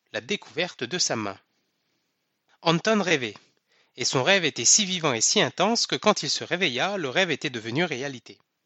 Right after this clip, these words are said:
Soufia avait pris possession de lui, mais il ne s'en rendit compte qu'après avoir glissé, avec un profond soupir, du monde des innocents dans celui des initiés. Il ouvrit les yeux et découvrit, étonné, un mignon petit minois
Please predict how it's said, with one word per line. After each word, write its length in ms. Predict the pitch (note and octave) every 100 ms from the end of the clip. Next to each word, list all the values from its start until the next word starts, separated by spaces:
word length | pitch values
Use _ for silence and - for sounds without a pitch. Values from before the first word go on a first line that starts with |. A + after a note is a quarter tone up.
| _ _ _ _ _ _ _ _ _ _
Soufia 480 | - - A3 - G3+
avait 160 | E3+
pris 160 | E3 D#3
possession 420 | F#3 D#3+ D#3+ G3
de 100 | F3+
lui, 340 | D#3 C3+ - - _ _ _ -
mais 160 | B2+
il 60 | D#3
ne 80 | D3+
s'en 160 | D3+
rendit 240 | C3+ C3+ C3+
compte 260 | G#3+ G#3+
qu'après 320 | - D3+ -
avoir 220 | F3+ C3 A#2
glissé, 540 | E3 - E3 F3 A3 _ _ -
avec 220 | A#2+ -
un 80 | A2
profond 320 | - - C#3
soupir, 580 | - B2 - A3+ A3+ - _ _ -
du 100 | C3+
monde 220 | F#3+ E3
des 240 | B2 C#3
innocents 460 | G3 D#3 - C#3+ F3+
dans 160 | C#3+
celui 280 | B2 E3+ G3+
des 220 | D#3+ D3
initiés. 480 | F#3 F#3 - - G#2+ - _ _ _ _ _ _ _ _
Il 140 | B2 D3+
ouvrit 220 | G3 F3+
les 240 | A#2+ A2
yeux 180 | E3+ A#3
et 60 | F3+
découvrit, 600 | E3 - D#3 C3+ G3+ - -
étonné, 480 | D#3 A#2 A#2+ G#3+ - _ _ _ _
un 80 | A#2
mignon 360 | D3+ A3 G3+ D#3+
petit 280 | C3+ -
minois 420 | A2+ C#3 F#3+ A#3+